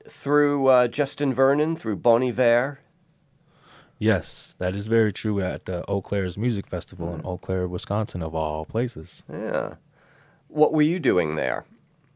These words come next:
Speaker 2: Uh, I was a part of the Midnight Express drum group at the time. Uh, it started out as, uh, us going there to kind of, you know, just parading around the grounds and just randomly stopping and singing and having the dancers with us dance and, uh, also,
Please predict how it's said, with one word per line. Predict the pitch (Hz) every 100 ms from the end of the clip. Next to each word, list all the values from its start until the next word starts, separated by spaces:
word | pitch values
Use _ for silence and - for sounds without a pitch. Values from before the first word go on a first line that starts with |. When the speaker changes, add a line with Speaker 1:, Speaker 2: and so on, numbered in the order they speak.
| _ _ _ _ - -
Speaker 2:
Uh, | 101
I | 95 107
was | 127
a | 113
part | - 107
of | 107 104
the | 98
Midnight | 101 104 98
Express | 90 - 98 104
drum | 95 98
group | 98 98 95
at | 85
the |
time. | 80 90 92 98 104 _ _ _ _
Uh, | 85 80 - -
it | 92 -
started | 98 92 90
out | 90 92
as, | 85 82 85
uh, | 85 82 82 _ _ _ -
us | 92 -
going | 104 101 95
there | 92 92
to | - 90
kind | 92 87
of, | 85 82 _ _ _
you | 104
know, | 104 101
just | 98 - _ _ _ _ _ -
parading | 98 92 95 92
around | 87 90 85
the |
grounds | 82 87 87 90 87
and | 82
just | 82 -
randomly | 87 87 85 85 82 82 _ - _
stopping | - 87 87 - 90
and | 82 -
singing | 104 95 92 85
and | 78
having | 78 85 85 80
the |
dancers | 78 85 85 - 80
with | 87 82
us | -
dance | - 92 90 -
and, | 82 80
uh, | 92
also, | 92 92 98 - 90 82